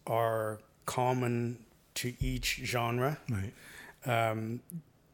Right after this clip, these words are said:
Speaker 1: it, you, uh, so if you learn the drum beats in each genre, then you can basically get by. And then after that, it becomes a matter of building a vocabulary within the genre. So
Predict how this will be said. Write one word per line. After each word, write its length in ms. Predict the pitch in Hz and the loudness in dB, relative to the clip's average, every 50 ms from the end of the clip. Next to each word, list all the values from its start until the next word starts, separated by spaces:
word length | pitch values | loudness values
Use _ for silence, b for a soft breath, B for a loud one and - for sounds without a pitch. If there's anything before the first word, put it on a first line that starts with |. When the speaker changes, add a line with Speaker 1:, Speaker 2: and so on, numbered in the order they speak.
| _ - | _ -16
Speaker 1:
it, 260 | - - - 123 113 - - - - - | -8 -4 -4 -4 -4 -6 -12 -20 -16 -12
you, 240 | 120 120 123 143 151 - - - - - _ _ - | -6 -2 -2 -2 -2 -4 -8 -16 -20 -20 _ _ -10
uh, 180 | - 127 120 123 - - | -8 -8 -8 -8 -6 0
so 440 | 143 - - 147 131 127 123 127 - - | 2 4 6 6 4 4 2 0 -2 -2
if 200 | - 127 123 - | -2 -2 -2 -2
you 80 | 127 120 | -2 -2
learn 500 | 117 117 123 127 131 127 127 123 117 107 - - | 0 2 2 4 4 4 2 2 0 -2 -6 -6
the 80 | - 113 | -6 -4
drum 260 | 113 123 123 127 127 | 0 2 2 2 2
beats 480 | 123 123 123 135 - - - - - - - B B B B B B B - | 2 0 -2 0 2 2 4 4 2 0 -6 B B B B B B B -6
in 140 | - 123 123 | -4 -2 -2
each 180 | 123 127 123 | -2 -2 -2
genre, 560 | 113 120 127 139 147 143 123 117 113 113 113 110 | 0 2 2 2 4 2 2 2 0 0 -2 -2
then 180 | 110 117 117 117 | -2 -2 -2 -2
you 80 | 117 120 | -4 -4
can 180 | - - 117 113 | -4 -4 -4 -2
basically 580 | 104 113 123 139 131 - - 127 - 123 120 | 0 2 2 2 2 2 0 0 -2 -4 -2
get 260 | 113 120 113 110 107 | 0 0 -2 0 0
by. 480 | 107 113 117 117 110 101 104 104 101 - - - | 0 0 0 0 0 -2 -4 -10 -12 -14 -8 -6
And 140 | - 123 127 | -2 0 0
then 120 | 131 135 | 0 0
after 340 | 139 139 147 151 151 - 151 | 0 0 0 0 2 2 2
that, 220 | 117 123 127 123 | 4 4 4 4
it 60 | 123 120 | 2 0
becomes 540 | 123 120 - 127 123 120 113 117 - - B B B B B B B B - - - - - - - - - | -4 -2 0 0 0 0 0 0 0 -2 B B B B B B B B -20 -20 -20 -20 -20 -20 -20 -10 -4
a 60 | 139 | -2
matter 440 | 123 - 127 123 120 120 120 120 127 | 0 4 4 4 6 4 4 2 0
of 220 | - - 127 117 117 | -2 -4 -8 -2 2
building 340 | 135 131 131 131 131 127 127 | 4 4 4 4 2 2 0
a 40 | 120 | 0
vocabulary 920 | 110 113 110 107 - - 123 120 120 123 123 113 113 113 113 113 113 110 - | 2 0 0 0 2 2 2 2 2 2 0 0 0 0 0 -2 -4 -6 -6
within 400 | 127 123 123 117 127 131 135 135 | -4 -4 0 2 2 2 4 2
the 60 | 127 | 2
genre. 440 | 117 - 117 113 110 104 107 107 104 | 0 0 0 -2 -2 -2 -4 -2 0
So 340 | - - - 123 117 117 117 | 2 4 4 4 2 0 -2